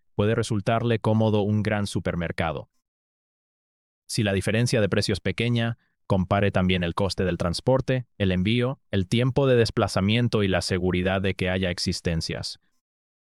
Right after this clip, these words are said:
Si no está seguro de que se aplique el descuento,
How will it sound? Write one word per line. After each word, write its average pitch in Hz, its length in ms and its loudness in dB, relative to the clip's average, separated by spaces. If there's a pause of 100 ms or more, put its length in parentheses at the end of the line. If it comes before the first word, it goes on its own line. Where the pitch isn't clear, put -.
(420)
Si - 180 -4
no 104 120 2
está 127 200 0
seguro 127 440 2
de 104 120 0
que 92 380 0
se - 120 -4
aplique 98 320 -2
el 92 80 -2
descuento, 131 560 -4